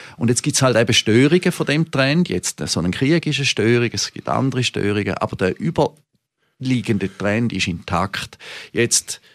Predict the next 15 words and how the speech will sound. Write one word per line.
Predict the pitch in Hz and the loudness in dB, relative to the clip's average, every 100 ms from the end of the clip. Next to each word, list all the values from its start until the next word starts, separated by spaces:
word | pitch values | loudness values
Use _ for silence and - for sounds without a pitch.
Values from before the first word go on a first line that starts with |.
| _ | _
sobald | - 110 95 110 139 | -4 0 2 2 2
halt | 117 117 - | 0 0 -2
die | 113 113 104 104 - - | 0 2 2 0 -4 -10
kriegerische, | - 110 113 101 104 - - - _ _ _ - | -2 0 0 0 -2 0 -2 -6 _ _ _ -2
ähm, | 98 95 98 - | 2 4 4 0
Thematik | - 113 101 107 - | 0 2 4 0 -4
sich | - 107 - | -4 -2 0
eher | 113 107 | 2 2
beruhigt, | 98 95 120 - - | 2 2 2 0 -2
dann | 90 85 85 98 | -2 -2 -4 -10
wird | - 92 - | -10 -8 -8
das | - - - - | -8 -6 -4 -6
sehr | 90 | -8
eine | 110 | -8
positive | 110 117 117 - 117 - 110 | -8 -8 -6 -4 -6 -4 -4